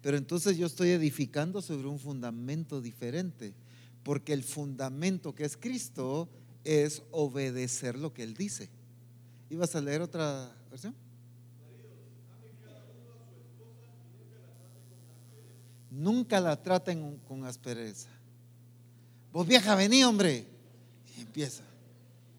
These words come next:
"Ah, es que vos sos una aquí, sos una allá". Eso es tratar con aspereza. "Es que así nos amamos nosotros, apóstol, usted no sabe". No, eso es tratar con aspereza. Y entonces,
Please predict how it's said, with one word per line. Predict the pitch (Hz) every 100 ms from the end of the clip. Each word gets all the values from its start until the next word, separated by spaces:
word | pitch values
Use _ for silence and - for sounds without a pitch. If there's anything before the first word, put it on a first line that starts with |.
| -
"Ah, | 160 170
es |
que | - 156
vos | 135 143
sos | 156 -
una | 156 147
aquí, | 120 - 151
sos | 139 147 -
una | 156 135
allá". | 117 107 156 135 - - - - - - - - - -
Eso | 190 277
es | 233
tratar | 175 139 139
con | 135 123
aspereza. | 117 - 113 127 160 - - - - - - -
"Es | 330
que | 294
así | 254 277
nos | 294 214
amamos | 190 233 247
nosotros, | 220 190 240 226 202
apóstol, | 190 240 214 185
usted | 156 214
no | 214 185
sabe". | 233 214 117 101 - - - - -
No, | 117 120
eso | -
es | 196
tratar | 175 135 135 139
con | 131 123
aspereza. | 113 - 107 135 180 113 - - - - - - - - - - - -
Y | 135
entonces, | 127 117 208 262 - 165 214 -